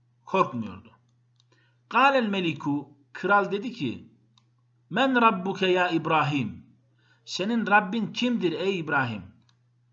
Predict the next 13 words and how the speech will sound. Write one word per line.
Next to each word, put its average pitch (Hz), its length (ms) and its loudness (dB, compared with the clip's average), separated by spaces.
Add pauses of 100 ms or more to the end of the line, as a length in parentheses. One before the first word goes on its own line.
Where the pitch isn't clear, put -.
(100)
Kâle 196 280 4
İbrahim, 175 600 -2 (540)
İbrahim 160 440 0
dedi 170 200 -4
ki, - 340 -10 (280)
Rabbiyallah, 160 1080 2 (520)
Rabbim 151 320 -2
Allah'tır. 165 600 2 (2500)
Kâlel 220 340 6
melik, 220 380 -2
kral 185 320 2
dedi 208 200 -2
ki, 113 340 -6